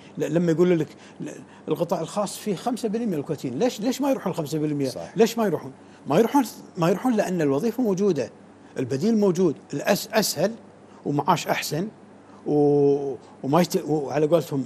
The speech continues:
Speaker 1: ما يتفنش. فبالتالي ما في إغراءات إني أنا أروح لل-، ل-، يعني، معلم فيزياء أو قطاع خاص أو غيره. هذه كل الأمور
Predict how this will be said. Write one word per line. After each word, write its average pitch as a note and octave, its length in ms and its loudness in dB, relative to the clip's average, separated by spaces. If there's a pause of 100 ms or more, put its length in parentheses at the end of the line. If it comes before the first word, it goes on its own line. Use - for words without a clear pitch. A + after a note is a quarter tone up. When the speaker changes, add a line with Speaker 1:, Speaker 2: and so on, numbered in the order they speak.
(140)
Speaker 1:
ما D#3 100 4
يتفنش. E3+ 580 -2 (600)
فبالتالي C3+ 520 -6
ما D#3+ 200 -4
في G3 260 -6
إغراءات D3 520 -6 (460)
إني D3+ 240 -2
أنا D3 260 -4
أروح D3 260 0
لل-، C#3 180 -2 (380)
ل-، - 40 -4
يعني، B2+ 520 -2
معلم A#2 380 -4
فيزياء D#3+ 360 -2
أو A#2 160 -6
قطاع A#2+ 300 -6
خاص - 300 -12
أو D4+ 100 -4
غيره. D3+ 260 -4 (360)
هذه B3 140 -4
كل G#3 200 -4
الأمور G3+ 360 0